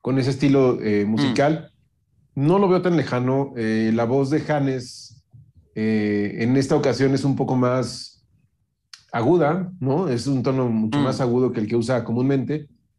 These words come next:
Speaker 1: Tilo nada más dice dos frases, "No, no", o "Run, run". Creo
Speaker 2: Mm.
Speaker 1: que dice "run", no, no lo entiendo
Speaker 2: Sí.
Speaker 1: bien. Sí.
Speaker 2: Sí.
Speaker 1: Pero la música se me hace muy, eh, mucho más comercial a lo que ya habían hecho,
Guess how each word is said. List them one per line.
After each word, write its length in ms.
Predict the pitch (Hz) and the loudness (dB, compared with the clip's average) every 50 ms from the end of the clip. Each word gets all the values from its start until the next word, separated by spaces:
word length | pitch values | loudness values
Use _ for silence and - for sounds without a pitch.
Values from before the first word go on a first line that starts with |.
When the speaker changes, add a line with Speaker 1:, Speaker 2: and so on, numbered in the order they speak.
| _ _ _ _ | _ _ _ _
Speaker 1:
Tilo 460 | - 156 156 156 156 147 135 120 110 110 | 0 2 2 2 2 0 0 -2 -4 -4
nada 200 | 117 127 127 123 | -4 -4 -4 -4
más 460 | 120 131 131 117 - - - - - | -4 -6 -6 -8 -10 -14 -16 -12 -6
dice 280 | 113 127 123 - 139 120 | -6 -4 -2 -2 0 0
dos 200 | 117 123 120 - | 2 0 0 0
frases, 480 | 127 120 120 120 - - - - - - | 0 0 0 0 -4 -6 -8 -10 -12 -8
"No, 360 | 107 104 117 117 120 123 117 | -6 -2 0 2 4 4 6
no", 160 | 110 113 113 113 | 6 4 4 2
o 200 | 170 - 113 101 | 0 0 0 0
"Run, 300 | 107 117 123 123 123 110 | 2 2 2 2 2 2
run". 400 | 113 117 139 180 180 - - - _ _ _ _ _ - - - - - _ _ _ | 0 0 0 -2 -4 -8 -14 -20 _ _ _ _ _ -20 -20 -20 -20 -20 _ _ _
Creo 140 | - 123 127 | -6 -4 -2
Speaker 2:
Mm. 20 | 123 | 0
Speaker 1:
que 100 | 139 131 | 0 0
dice 180 | 123 - 131 | 0 0 0
"run", 480 | 117 117 117 127 170 175 139 - - - _ - | 0 0 0 0 0 -2 -2 -6 -10 -14 _ -4
no, 180 | 107 113 120 | -2 -2 0
no 120 | 120 127 127 | 0 0 0
lo 60 | 127 | 0
entiendo 300 | 110 - - 151 139 113 | 0 0 0 0 0 2
Speaker 2:
Sí. 40 | 110 | 0
Speaker 1:
bien. 280 | 113 143 - - - - _ _ _ _ _ _ _ | 0 -2 -4 -6 -10 -18 _ _ _ _ _ _ _
Sí. 180 | - 123 110 - | -4 -4 -4 -2
Speaker 2:
Sí. 340 | - - 135 113 104 - - _ _ - _ _ _ _ _ _ - | -2 -2 -4 -4 -4 -8 -16 _ _ -20 _ _ _ _ _ _ -2
Speaker 1:
Pero 140 | 165 160 | 0 2
la 100 | 160 160 | 2 0
música 640 | 156 170 185 180 202 165 170 185 180 190 185 - - _ | 0 0 -2 -2 -2 -2 -2 -2 -2 -4 -6 -12 -18 _
se 180 | - 151 117 143 | -16 -10 -6 -4
me 100 | 139 147 | -4 -4
hace 160 | 156 - 175 | -2 -2 -2
muy, 760 | 170 160 156 151 156 156 156 156 156 160 165 165 170 165 - _ | 0 0 0 2 2 2 2 2 2 0 0 -2 -4 -6 -8 _
eh, 720 | - 123 120 120 117 117 113 113 113 110 113 113 110 110 110 - _ _ _ _ - _ - - - _ _ _ _ _ _ _ _ _ _ _ _ _ _ _ _ _ _ _ _ _ _ _ _ _ _ _ - | -6 -4 -2 -2 -2 -2 -2 -2 -2 -4 -4 -4 -4 -6 -10 -14 _ _ _ _ -20 _ -20 -20 -20 _ _ _ _ _ _ _ _ _ _ _ _ _ _ _ _ _ _ _ _ _ _ _ _ _ _ _ -2
mucho 280 | 160 160 151 175 170 | -2 0 0 0 0
más 240 | 165 190 208 208 - | 2 2 0 0 -2
comercial 680 | - 220 214 196 156 131 120 - - 160 175 175 170 175 | -2 -2 -2 0 -2 -2 -4 -6 -4 -2 0 0 0 0
a 80 | 175 | 0
lo 140 | 160 143 120 | 0 0 -2
que 120 | - 123 | -4 -4
ya 100 | 117 135 | -4 -2
habían 180 | 139 151 143 147 | -2 -2 -2 -2
hecho, 400 | 156 151 147 - 226 226 226 | -4 -6 -4 -4 -4 -4 -6